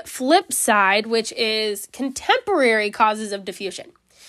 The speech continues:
Now, I am not a big fan of this one. <laughs> It's kind of a trick question because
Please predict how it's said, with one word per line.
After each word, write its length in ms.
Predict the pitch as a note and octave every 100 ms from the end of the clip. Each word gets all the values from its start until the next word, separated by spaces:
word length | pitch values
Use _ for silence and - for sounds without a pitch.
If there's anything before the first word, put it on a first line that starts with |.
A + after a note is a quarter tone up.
| - - -
Now, 280 | A3 G#3+ G3
I 160 | -
am 340 | B3+ C#4+ A#3 A3
not 260 | G#3+ G#3
a 60 | G#3+
big 160 | G#3
fan 200 | G3+ G3+
of 100 | G3+
this 180 | G3 G3
one. 180 | F#3+ F#3+
<laughs> 20 |
It's 300 | C4+ D4 B3+
kind 220 | - E4+
of 80 | F4+
a 80 | E4+
trick 280 | B3 D#4 -
question 420 | D#4 D4 C#4 B3
because 440 | B3 C4 B3+ B3